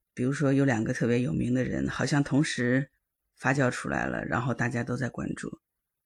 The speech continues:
一个就是二舅，你看过那则视频了吗？对，生活在乡村的二舅，自小成绩优异，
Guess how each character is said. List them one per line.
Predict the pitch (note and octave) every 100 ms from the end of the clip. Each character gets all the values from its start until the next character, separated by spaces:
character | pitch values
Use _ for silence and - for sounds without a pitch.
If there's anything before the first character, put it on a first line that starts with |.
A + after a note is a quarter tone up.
| _ _
一 | D#3
个 | D3+
就 | D3
是 | C#3
二 | C#3 C3+
舅， | C#3+ A#2+ - _ _ _ _ _ _ _ _ _
你 | -
看 | E3+ D#3
过 | C#3+
那 | C#3+
则 | C#3+ B2 A2
视 | - -
频 | - G2
了 | F#2+
吗？ | F2 - _ _ _ _ _
对， | - -
生 | - C3+ C3+
活 | A#2+
在 | B2 A#2+
乡 | A#2+ B2+
村 | C3 A#2+
的 |
二 | G2+ G#2
舅， | A2+ E2 - _ _ _ _
自 | - C#3+
小 | - F#2+ D#2+ - _ _ _ _ _ _ _
成 | - C3
绩 | C#3+
优 | C#3 C3+
异， | C3 A2 -